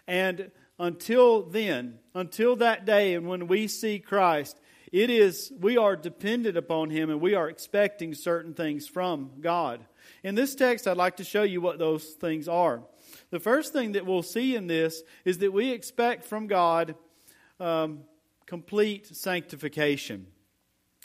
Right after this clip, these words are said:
If you'll look with me there at verse twenty-three, we'll work our way back through this, and we see that Paul, of all the things that he could have said about God to begin with,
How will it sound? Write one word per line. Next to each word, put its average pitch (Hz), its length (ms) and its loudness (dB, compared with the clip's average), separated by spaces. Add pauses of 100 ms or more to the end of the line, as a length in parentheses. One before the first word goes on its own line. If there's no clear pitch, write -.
(300)
If 180 160 -2
you'll 180 160 0
look 214 220 2
with 185 160 2
me 175 100 -4
there 185 240 4
at 170 80 -8
verse 175 300 -2
twenty-three, 175 680 0
we'll 156 200 -2
work 180 240 0
our 165 100 0
way 170 200 2
back 165 280 0
through 175 240 0
this, 143 320 -2
and 151 100 -6
we 156 80 0
see 185 460 -2 (260)
that 170 220 4
Paul, 196 400 6
of 160 80 0
all 202 200 6
the 226 120 0
things 233 320 -4
that 214 100 -2
he 214 120 -2
could 208 180 2
have 196 120 -2
said 208 240 4
about 185 320 2
God 190 340 4
to 185 60 -6
begin 180 380 -4
with, 123 320 -2